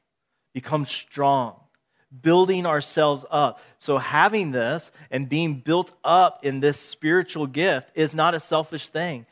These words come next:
It's a, it's a beautiful thing. It's part of the maturing of the believer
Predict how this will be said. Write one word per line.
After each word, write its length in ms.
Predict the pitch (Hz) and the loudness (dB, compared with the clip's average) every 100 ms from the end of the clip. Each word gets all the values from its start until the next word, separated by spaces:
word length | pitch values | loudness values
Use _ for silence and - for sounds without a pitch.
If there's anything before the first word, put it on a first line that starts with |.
| _ _ | _ _
It's 220 | - 165 - | -2 -2 -2
a, 160 | 131 - - | -6 -8 -16
it's 160 | 143 | -4
a 80 | 160 | -4
beautiful 540 | 143 160 262 254 120 104 | -2 -2 -2 -4 -8 -20
thing. 240 | 98 80 _ _ _ _ - | -20 -20 _ _ _ _ -6
It's 160 | 151 | -6
part 400 | - - 180 202 | -10 0 4 4
of 320 | 170 165 147 | 2 -4 -4
the 60 | 160 | -4
maturing 840 | 170 165 - 196 226 147 127 147 - _ - | -4 -4 -4 0 0 0 -4 -8 -14 _ -2
of 220 | 147 147 | -2 -2
the 80 | 156 | -4
believer 580 | 160 170 202 165 147 | 0 0 0 0 -2